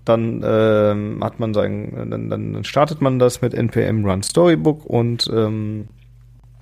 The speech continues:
hat dann auch wieder so einen, so einen kleinen Dev-Server laufen, auf dem dann alle Änderungen, die man ausführt, sofort sichtbar sind. Äh, genau. Und dann kann man für seine einzelnen Komponenten kann man Story schreiben, die dann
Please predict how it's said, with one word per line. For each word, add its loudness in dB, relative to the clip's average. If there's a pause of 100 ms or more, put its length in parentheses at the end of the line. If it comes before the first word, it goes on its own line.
(840)
hat 0
dann 0
auch -4
wieder 0
so -4
einen, -6
so -6
einen -6
kleinen -4 (120)
Dev-Server 4
laufen, 0
auf -4
dem 0
dann 2
alle 4
Änderungen, 0
die -2
man 0
ausführt, -2
sofort -2
sichtbar -6
sind. -8 (600)
Äh, -8
genau. -4
Und -8
dann -4
kann 0
man 4
für 4
seine 4
einzelnen 0
Komponenten -4
kann -4
man -4
Story 2
schreiben, 0 (100)
die -2
dann 0